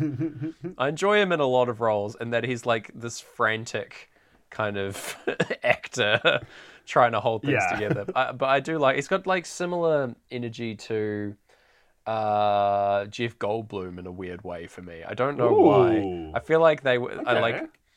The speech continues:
Speaker 2: I feel like he, that duo, if they, like, if there was a remake of Twins where <laughs> they just had Jake Johnson <laughs> and Jeff Goldblum as twins, that'd be great. And they're always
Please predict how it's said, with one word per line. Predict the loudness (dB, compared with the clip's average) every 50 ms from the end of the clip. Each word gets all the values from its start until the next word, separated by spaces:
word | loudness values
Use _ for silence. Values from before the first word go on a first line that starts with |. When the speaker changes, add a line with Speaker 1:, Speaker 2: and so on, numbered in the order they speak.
| _ _ _ _ _ _ _ _ _ _ _ -6
Speaker 2:
I | -6
feel | -4 -2 0 2
like | 4 2 2 0 -4 _ _
he, | -12 -8 -8 -8 -8 -8 -12
that | -6 0 2 2 2 2 -2 -6 -6
duo, | -4 -4 -2 0 0 0 0 0
if | 0 -2 -2 0
they, | 0 0 0 -2 -8 _
like, | -4 0 0 0 0 -2 -8 -8
if | -4 -2
there | -2 0
was | 0 0
a | 0 0
remake | 2 2 0 0 0 0 0 0 -2
of | -6 -6 -6 -10
Twins | -8 -4 -2 0 0 0 -2 -6 -8 -8 -8 -8 -10 -10 -12 -14 _ _ _ _ _ _ _ -8
where | -4 0 4 6 6 4 4 2 -4 -8 -10 -12 -14 -16 -18 -18 -16 -16 -2 4 4
<laughs> | 4 4 4 0 -20 -20 -20 -20 -20 -20 -18 -8 -4
they | -2 -2
just | 0 -2 -4 -4 -2
had | -2 0 0 0 -2 -6 -12 -8
Jake | -2 0 0 0 0 -4 -4
Johnson | 0 0 0 0 0 -4 -4 -4 -2 -2 -2 0 0 0 0 -2 -4
<laughs> | -14 -12 -2 2
and | 4 4 4 2 -2 -8 -8 -12 -16 -18
Jeff | -10 -6 -4 -2 0 0 -2 -2 -4
Goldblum | -4 0 2 2 2 2 -2 -6 -4 -2 -2 0 0 -2 -2
as | -4 -6 -8 -10
twins, | -12 -10 -6 -4 -4 -4 -4 -6 -8 -10 -12 -12 -14 -16 -18 -18 -20 _ _ -20 -14 -12 -12 -12 -12 -14 -18 _ _ _ _ -20 -20 -20 _ _
that'd | -4 -4 -4 -4
be | -4
great. | -4 0 2 2 2 2 0 -4 -6
And | -8 -6 -6
they're | -4 -4
always | -2 -2 -2 -4 -4 -6 -10 -14